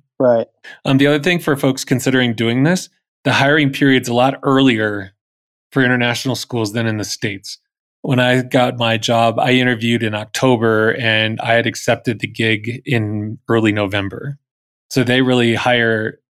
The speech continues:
Speaker 2: like, well ahead of time. So you have to plan, you have to know what your timing is for when you wanna do this.
Speaker 1: Yeah, and ours, I think we got hired in December or January for the next year.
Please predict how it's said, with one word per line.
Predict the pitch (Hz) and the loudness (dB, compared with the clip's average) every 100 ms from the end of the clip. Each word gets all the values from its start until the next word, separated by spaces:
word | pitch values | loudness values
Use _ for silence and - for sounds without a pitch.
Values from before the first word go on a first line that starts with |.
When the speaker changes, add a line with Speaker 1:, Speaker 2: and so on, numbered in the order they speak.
| _ - | _ -8
Speaker 2:
like, | 160 117 - | -2 0 0
well | 120 117 120 | 2 4 2
ahead | 113 104 113 | 0 0 -2
of | 113 | -2
time. | 110 98 | -4 -6
So | - | -2
you | 135 | 0
have | 135 | 0
to | 113 | -4
plan, | - - 123 117 113 | -6 -2 0 0 0
you | 131 | 0
have | 143 | 0
to | 127 | -2
know | 117 117 117 113 110 | 0 2 4 2 2
what | 113 | 0
your | 131 104 | -2 -8
timing | - 120 113 104 | -4 -4 -4 -4
is | 104 95 | -6 -6
for | 120 | -8
when | 110 107 | -8 -6
you | 104 | -6
wanna | 104 101 | -6 -8
do | 98 110 104 | -8 -4 -4
this. | 95 95 - - _ _ _ - | -6 -10 -12 -16 _ _ _ 4
Speaker 1:
Yeah, | 151 127 120 | 6 6 4
and | 135 | 4
ours, | 160 170 156 | 4 2 0
I | 135 | 2
think | 147 147 | 2 4
we | 139 | 2
got | 123 | 4
hired | 127 131 120 | 4 4 2
in | 110 104 _ _ | 0 -6 _ _
December | - 143 127 127 | -2 2 2 2
or | 117 | 2
January | 113 117 123 123 120 127 123 _ _ _ | 2 0 2 0 2 0 -2 _ _ _
for | 135 | -2
the | 127 | 0
next | 123 - - | -2 -2 -2
year. | 131 123 | -2 -2